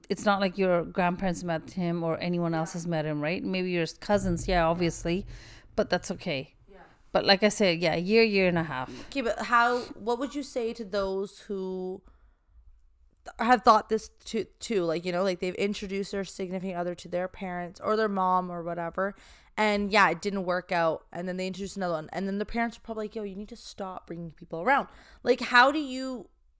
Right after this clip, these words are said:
Speaker 2: like, how can that person tell their parents, like, "Listen, that's not my intention. Like, I'm not trying to be like, oh, I'm just bringing a new person every time." Like,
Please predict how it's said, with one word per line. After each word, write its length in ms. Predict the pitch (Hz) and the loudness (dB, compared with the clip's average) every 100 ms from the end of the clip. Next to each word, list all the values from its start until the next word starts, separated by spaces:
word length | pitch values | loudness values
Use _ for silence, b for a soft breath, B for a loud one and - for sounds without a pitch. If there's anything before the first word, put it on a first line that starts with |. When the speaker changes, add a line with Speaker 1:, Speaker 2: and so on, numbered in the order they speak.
| - | -4
Speaker 2:
like, 260 | 226 - - _ _ _ - | -4 -4 -20 _ _ _ -12
how 240 | - 269 | -2 -2
can 200 | 277 311 | 0 -2
that 240 | 294 269 | 0 -2
person 440 | - 240 226 254 226 | -2 -4 -2 -6 -8
tell 300 | - 208 202 | -6 -4 -4
their 100 | 202 | -8
parents, 280 | 202 214 202 | -8 -8 -8
like, 160 | 196 | -8
"Listen, 280 | 208 214 214 | -8 -8 -10
that's 180 | 185 - | -12 -8
not 320 | 220 214 - - _ _ - | -4 -4 -6 -16 _ _ -2
my 140 | 202 | -2
intention. 640 | 185 190 277 277 285 262 254 | -2 -6 -8 -4 -2 0 0
Like, 120 | 226 | -2
I'm 100 | 220 | -2
not 160 | 247 | -4
trying 180 | - 226 | -4 -6
to 60 | 214 | -4
be 120 | 214 | -4
like, 180 | 202 202 | -2 0
oh, 160 | 190 175 | 2 2
I'm 180 | 180 | 2
just 140 | 185 190 | -4 -8
bringing 180 | 190 180 | -8 -6
a 20 | |
new 120 | 185 | -6
person 300 | 208 208 202 | -8 -10 -10
every 200 | 175 180 | -10 -10
time." 340 | - 240 240 | -10 -4 -2
Like, 200 | 196 180 | -2 -6